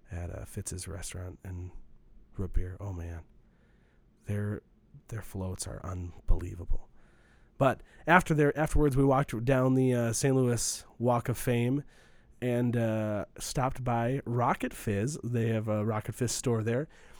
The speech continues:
and, uh, found a couple root beers that I hadn't had, including a Chumley root beer, like Chumley from, uh, Pawn Stars. So pick that up. I'll, uh, let you know how that is in one of the next episodes. We haven't tried it yet.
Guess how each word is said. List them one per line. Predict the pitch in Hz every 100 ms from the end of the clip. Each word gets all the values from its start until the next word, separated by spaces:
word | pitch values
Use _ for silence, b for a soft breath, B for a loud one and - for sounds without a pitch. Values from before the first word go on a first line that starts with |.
| B 107
and, | 110 107
uh, | 107
found | - 123
a | 120
couple | 135 110
root | 117
beers | 123 117
that | 113
I | 107
hadn't | 113 113
had, | 110 110 107 95 - -
including | 127 120 - 165 214 247 117 110 117 - -
a | 117
Chumley | - - 170 202 156 101 98 101 -
root | 107
beer, | 110 104
like | 101 104
Chumley | - 135 127 123 113
from, | - 117 107 107 - b b b b -
uh, | 98 90
Pawn | - 120 131
Stars. | - 80 69 - b b b b b b _ _ _ _ _
So | - 117
pick | - -
that | 107 101
up. | -
I'll, | - 110 113
uh, | 104 101 107
let | 127 113
you | 123
know | 113
how | 113 104
that | 104
is | 104 107
in | 107 104
one | 107
of | 107
the |
next | 107 -
episodes. | 107 117 - 104 -
We | 113
haven't | 107
tried | 113 104
it | 90
yet. | 104